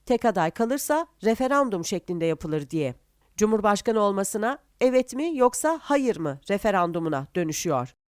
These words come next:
Yüzde elli artı biri yakalayamazsa seçilemez. Yeni bir süreç başlar. Yargı süreci devam eden bir aday seçildi. Cumhurbaşkanı olarak yemin edip göreve başladı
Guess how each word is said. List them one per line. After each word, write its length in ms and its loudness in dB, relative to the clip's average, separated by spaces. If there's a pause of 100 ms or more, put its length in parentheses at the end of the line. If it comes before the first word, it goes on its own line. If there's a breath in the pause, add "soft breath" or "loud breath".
(120)
Yüzde 260 0
elli 300 0
artı 280 2
biri 140 -4
yakalayamazsa 760 0
seçilemez. 840 -2
Yeni 260 0
bir 80 2
süreç 420 -4
başlar. 560 -4 (400)
Yargı 340 4
süreci 420 -2
devam 320 6
eden 300 0
bir 240 0
aday 240 2
seçildi. 640 -4 (120)
Cumhurbaşkanı 680 0
olarak 420 -2
yemin 200 -2
edip 260 -6
göreve 400 2
başladı 540 -2